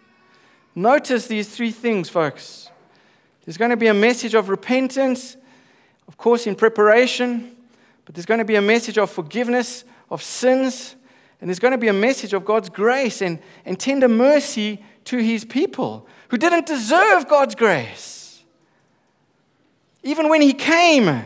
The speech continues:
they spat at him and crucified him. Even when he answered their prayers, they put him to death. They didn't deserve God's grace.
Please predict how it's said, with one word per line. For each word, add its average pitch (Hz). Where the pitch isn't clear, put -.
they 262
spat 285
at 254
him 208
and 240
crucified 254
him. 151
Even 311
when 320
he 285
answered 311
their 254
prayers, 254
they 311
put 311
him 302
to 294
death. -
They 302
didn't 330
deserve 294
God's 262
grace. -